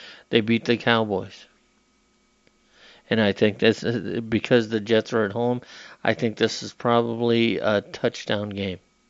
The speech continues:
So I'll take the Jets with the ten points. But if you're gonna bet it outright, take the Patriots. They'll win this one outright. At this time,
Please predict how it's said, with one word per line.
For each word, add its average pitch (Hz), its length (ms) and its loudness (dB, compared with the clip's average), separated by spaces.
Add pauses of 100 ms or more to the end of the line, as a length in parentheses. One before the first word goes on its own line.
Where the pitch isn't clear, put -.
(580)
So - 200 0
I'll 107 260 8
take 123 240 2
the 117 80 -2
Jets 117 400 4
with 120 220 2
the 113 100 -2
ten 110 280 -2
points. 113 440 -4 (600)
But 117 100 -2
if 110 120 -2
you're 123 120 2
gonna 120 140 6
bet 117 200 8
it 104 120 4
outright, 113 540 4 (420)
take 180 220 6
the 147 100 4
Patriots. 123 920 2 (560)
They'll 131 200 2
win 131 220 2
this 127 220 -2
one 117 160 0
outright. 110 580 2 (1400)
At 135 220 0
this 165 220 2
time, 139 440 4